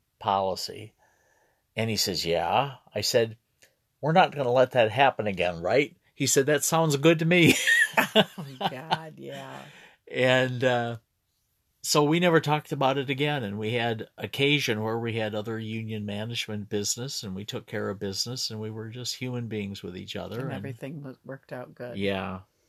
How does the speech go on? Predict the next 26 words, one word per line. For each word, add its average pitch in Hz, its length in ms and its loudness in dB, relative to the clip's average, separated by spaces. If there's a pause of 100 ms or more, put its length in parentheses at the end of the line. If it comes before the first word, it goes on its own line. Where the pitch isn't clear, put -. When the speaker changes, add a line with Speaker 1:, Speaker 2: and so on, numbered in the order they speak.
(420)
Speaker 2:
Oh, 151 60 -14
my 147 160 -12
God, 135 200 -14
that's 160 200 -18
a 196 60 -14
good 165 220 -16
story, 160 360 -18
Dempo. 131 480 -18 (400)
Speaker 1:
Well, 123 340 -14 (1400)
but, 135 240 0
you 151 140 -2
know, 120 240 -2
the, 113 360 -4 (200)
the 104 600 -10 (180)
fun 180 360 -2
part 104 400 -4
is, 110 240 -4
I 101 120 -2
think 156 280 -10
there's 104 280 -2
another 104 380 -6
chapter - 520 -10
to 104 120 -12
this 95 240 -8
story 104 580 -6
of, 92 440 -10